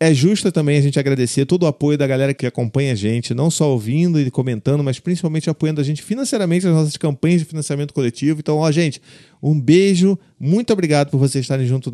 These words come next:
com a gente nessa, tá bom? Ganhando seus, suas recompensas supimpas aí, né? Porque o pessoal não bota a mão no bolso só por gratidão. Quer botar a mão no bolso? Porque quer entrar lá no nosso chat,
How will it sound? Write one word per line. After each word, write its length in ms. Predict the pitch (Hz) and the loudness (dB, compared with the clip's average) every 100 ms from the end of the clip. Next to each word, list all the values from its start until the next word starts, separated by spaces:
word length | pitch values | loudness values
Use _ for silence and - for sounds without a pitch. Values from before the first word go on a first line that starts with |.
| 110 | -6
com 100 | 131 | -2
a 80 | 110 | -2
gente 340 | 104 123 123 | -2 -4 -4
nessa, 480 | 110 101 110 147 190 | -4 -2 -2 -2 -2
tá 100 | 117 | -2
bom? 220 | 110 143 | 0 0
Ganhando 220 | 139 147 | 0 0
seus, 260 | 143 160 139 | 0 0 0
suas 200 | 127 117 | -2 -2
recompensas 560 | 139 131 104 120 117 113 | -2 -2 -4 -4 -6 -6
supimpas 500 | 104 - 123 110 98 | -6 -6 -6 -4 -2
aí, 160 | 120 | -2
né? 100 | 165 | -2
Porque 120 | 123 - | -4 -4
o 40 | |
pessoal 300 | 165 151 180 | -4 -2 -2
não 80 | 202 | 0
bota 220 | 190 196 | -2 -2
a 40 | 185 | -2
mão 120 | 185 | 0
no 80 | 170 | 0
bolso 260 | 180 180 | 0 -2
só 280 | 165 180 175 | -4 -2 -2
por 200 | - 170 | 0 2
gratidão. 600 | 165 175 202 156 139 117 | 2 0 0 0 0 0
Quer 160 | - 165 | -2 0
botar 220 | 156 151 | 2 0
a 40 | 143 | 0
mão 100 | 139 | 0
no 80 | 139 | 0
bolso? 240 | 220 214 | 0 0
Porque 140 | - | -4
quer 240 | 233 254 262 | -4 -2 0
entrar 200 | 254 254 | 0 0
lá 140 | 247 | 0
no 60 | 247 | -2
nosso 260 | 254 - | -2 0
chat, 460 | 190 190 196 156 - | 0 0 0 0 -6